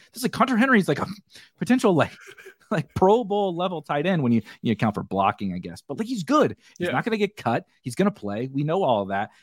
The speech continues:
Speaker 1: And that guy goes back there. So, um, it's just a little different where historically I don't think we would necessarily wanna do the third tight end. I think this year we have to take into account that the market is just a little bit different positionally.
Speaker 2: Mm-hmm.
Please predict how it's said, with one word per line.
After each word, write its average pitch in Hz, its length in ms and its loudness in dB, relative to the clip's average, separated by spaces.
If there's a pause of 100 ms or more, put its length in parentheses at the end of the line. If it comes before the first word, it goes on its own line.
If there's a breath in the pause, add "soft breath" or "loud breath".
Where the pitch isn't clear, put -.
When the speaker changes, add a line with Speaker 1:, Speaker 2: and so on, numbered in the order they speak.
(100)
Speaker 1:
And 117 120 0
that 143 140 4
guy 143 160 4
goes 117 280 0
back 104 260 -4
there. 104 240 -4
So, 95 280 0 (400 soft breath)
um, - 240 2
it's - 120 -2
just 190 140 -4
a - 20 0
little 180 160 4
different 131 500 -2
where 120 140 -2
historically 127 720 0
I 107 80 0
don't 110 160 -4
think 110 120 -10
we 110 120 -4
would 101 200 0 (540 soft breath)
necessarily 120 720 0
wanna 117 320 2
do 143 200 2
the 143 120 2
third 143 320 2
tight 139 220 0
end. 160 240 -2 (260 soft breath)
I 120 140 2
think - 280 -4
this 131 220 2
year 120 260 2 (340)
we 110 80 -4
have 117 220 0
to 113 60 -14
take 110 220 -8
into 98 240 -8
account 98 300 -6
that 87 100 -6
the 87 80 -6
market 92 380 0
is 92 100 -6
just - 140 -8
a 92 80 -4
little 92 240 0
bit 82 220 -8
different 82 420 -6
positionally. 85 640 -10 (540)
Speaker 2:
Mm-hmm. 120 280 -16